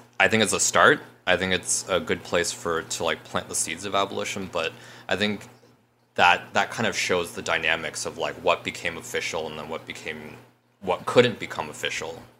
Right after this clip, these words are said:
in terms of those demands. Um, and I, you know, because I'm, I'm assuming on L I H K G, uh, it, it's, like, a closed forum, so you can't, you can't join and discuss if you don't have, like, a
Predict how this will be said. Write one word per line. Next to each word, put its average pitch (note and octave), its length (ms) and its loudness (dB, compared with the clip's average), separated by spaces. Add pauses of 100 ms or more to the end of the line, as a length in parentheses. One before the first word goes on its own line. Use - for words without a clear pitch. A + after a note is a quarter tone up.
in D#2+ 120 -6
terms D#2+ 300 -6
of D2+ 80 -10
those D2+ 180 -6
demands. D2 560 -8 (680)
Um, D#2 640 0 (360)
and D#2+ 640 -4 (500)
I, G#2 240 6 (100)
you A#2+ 120 4
know, A#2 160 6
because A2+ 280 4
I'm, A#2 280 6 (440)
I'm A2 200 6
assuming C#3+ 580 0
on G2+ 300 4
L G2+ 160 4
I F#2+ 140 4
H F#2+ 180 -4
K G2 140 0
G, F2 500 0 (380)
uh, G2+ 180 6 (100)
it, A#2 180 0
it's, A#2 160 0
like, B2 120 2
a A#2 40 -2
closed G2+ 360 4
forum, E2+ 280 2
so D#2 120 -6
you D#2+ 80 -2
can't, F2+ 320 -2
you F#2 80 -6
can't F#2 260 -6
join E2+ 220 -2
and D#2+ 100 -6
discuss E2 380 -6
if D#2+ 100 -12
you D#2+ 60 -10
don't D#2+ 180 -6
have, D2+ 320 -4
like, D2 240 -6
a D2 480 -6